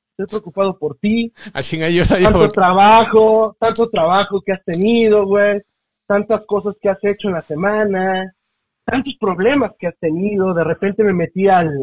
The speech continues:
Speaker 1: al chat de, de, del Sensacional y vi algunas cosas ahí y dije, "Tengo que ver de qué forma podemos comentar qué está pasando con las,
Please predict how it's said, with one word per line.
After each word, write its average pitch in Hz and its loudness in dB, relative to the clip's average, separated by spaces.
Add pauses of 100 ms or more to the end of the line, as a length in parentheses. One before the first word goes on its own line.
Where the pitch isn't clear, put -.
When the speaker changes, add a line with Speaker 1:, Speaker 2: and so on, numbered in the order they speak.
Speaker 1:
al 143 -8
chat 180 -4
de, 139 -4 (400)
de, 143 -2
del 139 -4
Sensacional 165 -2
y 180 2
vi 220 2
algunas 196 0
cosas 190 -6
ahí 175 0
y 190 -2
dije, 190 -2
"Tengo 240 4
que 233 6
ver 233 4 (460)
de 185 -2
qué 240 0
forma 247 2
podemos 208 0 (160)
comentar 190 -4
qué 240 -8
está - -6
pasando 214 -4 (340)
con 180 -2
las, 175 -2